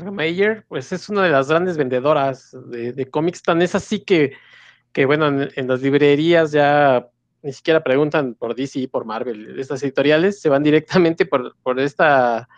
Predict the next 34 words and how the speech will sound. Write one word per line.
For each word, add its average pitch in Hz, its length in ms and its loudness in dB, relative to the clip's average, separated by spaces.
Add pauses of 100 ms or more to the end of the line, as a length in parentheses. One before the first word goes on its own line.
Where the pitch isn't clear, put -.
(300)
autora. 151 600 0 (400)
Y, 143 400 -4 (500)
pues, 160 160 2
acá, 208 260 0
como 196 200 0
estamos 190 320 0
muy 202 120 4
acostumbrados 175 600 0
a 151 40 -10
que - 120 -12
si - 80 -12
no 170 100 -4
son 175 340 -6
superhéroes 165 600 0
no 147 160 0
vende, 175 500 0 (420)
pues 143 220 0
nadie, 165 500 2
no, 165 120 -4
o 151 160 -8
por 147 100 -2
lo 156 60 2
menos 208 240 -4
que 180 80 -4
yo 175 120 -2
sepa, 196 220 -2
nadie 175 500 -2 (320)
ha - 140 -8
pensado 175 320 0
en 170 120 -4
traer 147 260 2
estas 160 260 -4
historias 160 400 -2
que, 107 280 -12